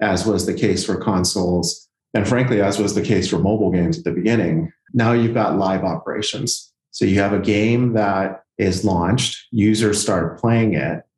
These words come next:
They may pay for things upfront. Most often, they actually won't pay for anything upfront. And then they buy things as they play the game.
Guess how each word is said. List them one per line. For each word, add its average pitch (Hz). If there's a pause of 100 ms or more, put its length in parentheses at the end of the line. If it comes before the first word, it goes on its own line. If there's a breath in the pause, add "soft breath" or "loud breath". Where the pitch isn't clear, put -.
They 101
may 113
pay 120
for 117
things 113
upfront. 135 (300)
Most 101
often, 107
they 98
actually 95
won't 92
pay 104
for 107
anything 104
upfront. 110 (240)
And 104
then 104
they 101
buy 104
things 107
as 92
they 92
play 85
the 82
game. 90